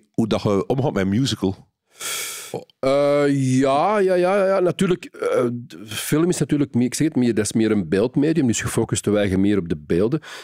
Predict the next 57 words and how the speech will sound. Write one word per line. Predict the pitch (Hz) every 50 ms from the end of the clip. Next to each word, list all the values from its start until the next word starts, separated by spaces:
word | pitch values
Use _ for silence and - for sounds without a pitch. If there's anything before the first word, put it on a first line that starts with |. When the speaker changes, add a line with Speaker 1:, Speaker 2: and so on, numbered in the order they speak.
| -
Speaker 2:
Ik | - 117 104
ben | 123 143 156
ook | 170 214
niet | - 180
zo'n | - - 170 165
echt | - 131 -
een | 143 120
scenario-lezer | - - 120 117 117 120 127 147 156 170 170 156 151 160 170 160 156
geweest | 156 - 147 156 - -
in | 120
de | 110
zin | 95 110 131 135
van, | 123 123 123 104
"Ik | -
kon | - 123 110
dat | 107 104
verhaal | - 104 107 110 135
nu | 143
eens | 131 120 - -
lezen | 107 113 139 135 131 113
en | 110
op | 90 87
basis | 107 107 120 120 -
van | - 104 101 95
dat | 104 113 113 - _ - - - - - _ _ -
muziek | - 104 90 101 123 -
schrijven." | - - 110 101 98 98 90 98
Maar | 95 85
dat | 92 87 85
is, | 87 - -
ja, | - 76 92 92
er | 82 -
zijn | 87 90 87
mensen | 95 98 - -
die | 113 92
dat | 92 90
wel | 85 98 156 143
doen, | 110 92 85 87
hè. | 110 165 160
Dus, | 123 98 90 87
dus, | 110 95 85
dus, | - 90 -
dus | - - - 80 - - - -
wel | - 76 82 107 113 101 87
baseren | 90 90 82 90 98 98 101
op | 98 -
een | -
scenario. | - - - 98 92 95 101 104 104 104 107 107 - - - - - - - - - _ _
Wat | - 110 131 123
je | 143
dan | 131 135 131
met | 131 123
musical | 120 127 135 139 127 - 135 123
uiteindelijk | 110 - - 107 104 98 98 -
wel | 87 95 98 123 127
doet. | 104 95 90 87 85
Dus | 92 90 -